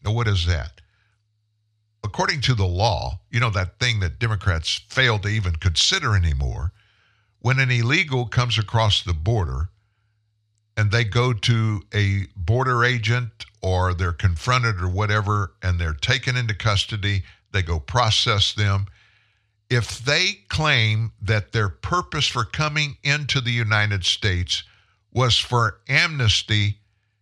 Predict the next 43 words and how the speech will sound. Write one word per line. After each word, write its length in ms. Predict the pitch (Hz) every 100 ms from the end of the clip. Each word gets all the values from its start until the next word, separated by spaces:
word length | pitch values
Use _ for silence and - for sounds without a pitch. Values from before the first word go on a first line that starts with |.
| _ -
it 200 | 127 127
was 340 | 123 120 -
to 400 | - 123 117 110 98
get 180 | 98 156
out 180 | 151 139
of 80 |
their 180 | 123 123
country 500 | 104 131 127 - 131
where 200 | 117 107
they 260 | 104 110 113
were 260 | 107 104
in 160 | 107 98
some 300 | - 120 107
type 400 | 104 113 110 -
of 240 | 95 87 -
imminent 360 | 110 104 98 82
danger. 380 | 90 87 78 71 - _
They 120 | - 85
don't 180 | 110
have 260 | 113 147 147
to 80 | 135
present 360 | 117 113 160
any 360 | 160 156 151 135 - _ _
evidence 440 | 151 147 143 135 -
to 100 | 127
prove 360 | - 160 165 110
that. 320 | 92 95 -
They're 140 | 92
supposed 520 | 85 85 - 156 -
to, 200 | 120 107 101 - _ _
but 100 | 117
in 120 | 117
the 60 | 113
Biden 300 | 104 139 151
administration, 840 | 131 120 110 - 120 113 - 117 110
all 160 | - 131
they 120 | 139
do 140 | 127 120
is 140 | 92
wave 280 | 101 123 113
you 120 | 113
on 220 | 107 98
by. 380 | 95 120 85 60